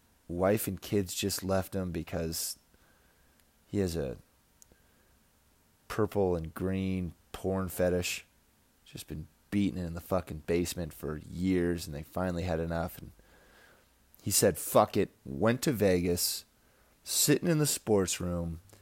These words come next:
found a game. He's like, "I'm London, I'm feeling it. Titans over the Chargers." And he just lost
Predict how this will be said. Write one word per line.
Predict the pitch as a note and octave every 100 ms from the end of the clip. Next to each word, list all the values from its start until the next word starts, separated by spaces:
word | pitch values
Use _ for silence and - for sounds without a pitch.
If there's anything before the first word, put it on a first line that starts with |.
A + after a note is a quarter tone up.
| - - _ _ _ _ _ _ _ _ -
found | C3 C#3 C#3+
a |
game. | A#2 A#2+ A#2+ A#2+ A#2+ A#2+ A#2 - _
He's | A2 G#2+
like, | G#2+ G2+ -
"I'm | - - -
London, | G#2+ B2+ C#3 C3 C3+ B2+ A#2 -
I'm | -
feeling | - - C#3+ C#3 B2+
it. | C3 - - -
Titans | - - D3+ C#3+ B2+ A2+
over | A2 C3 A#2+
the | F#2+
Chargers." | - A#2+ A2+ A2+ A#2+ A#2 A2+ - - _ _ _ _ _ _ _ _ - _ _ - - - - - - - - _ _ _ _ _ -
And | E2+
he | G2+
just | G2+ - -
lost | A2+ C#3+ D3 -